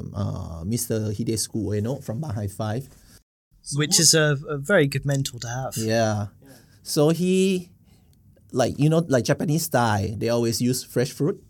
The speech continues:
Speaker 1: mostly. Uh, his Bloody Mary, he used fresh tomato.
Speaker 2: Mm.
Speaker 1: And I'm not, um, I don't like, I don't like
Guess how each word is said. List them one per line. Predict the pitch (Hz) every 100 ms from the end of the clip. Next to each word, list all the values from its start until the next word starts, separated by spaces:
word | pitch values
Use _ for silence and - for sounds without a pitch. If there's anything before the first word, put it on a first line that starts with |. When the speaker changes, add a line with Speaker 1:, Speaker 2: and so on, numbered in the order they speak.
| _ _ - _ -
Speaker 1:
mostly. | 123 135 139 123 107 92 - - - - -
Uh, | 113 110 107 107 107 101
his | 117 - 185 - - - -
Bloody | 120 139 147
Mary, | 131 123 135 117 98 90 -
he | 123
used | 117 120 131 - -
fresh | - 123 - -
tomato. | 123 110 110 104 76 - _ _ _ _ _ -
Speaker 2:
Mm. | 135 - _ - - - -
Speaker 1:
And | 123 127 127 123 - - _ _ -
I'm | 160
not, | 208 220
um, | 135 117 110 -
I | 139
don't | 156 151
like, | 151 143 - _ _ _ -
I | 151
don't | 151 156
like | 143 160